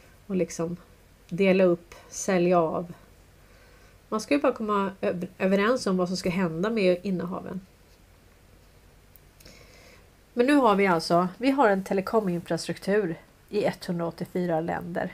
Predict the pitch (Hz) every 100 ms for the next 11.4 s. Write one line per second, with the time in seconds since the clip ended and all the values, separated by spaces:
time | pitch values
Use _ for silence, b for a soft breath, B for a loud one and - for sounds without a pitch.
0 | - - 185 196 180 190 180 175 180 190
1 | 180 - - 170 185 - B B B B
2 | - 233 247 240 214 208 190 233 - 196
3 | 185 180 190 175 165 180 160 156 165 -
4 | 175 180 190 165 - - 247 240 - 180
5 | 175 190 - - - 175 180 170 190 185
6 | 175 175 B B B B B 262 277 -
7 | 226 180 170 170 165 175 170 170 175 202
8 | 196 - 196 226 185 - 180 _ _ -
9 | - 190 214 269 269 233 220 226 233 233
10 | 233 233 190 180 - 175 - - - 190
11 | - 165 180 196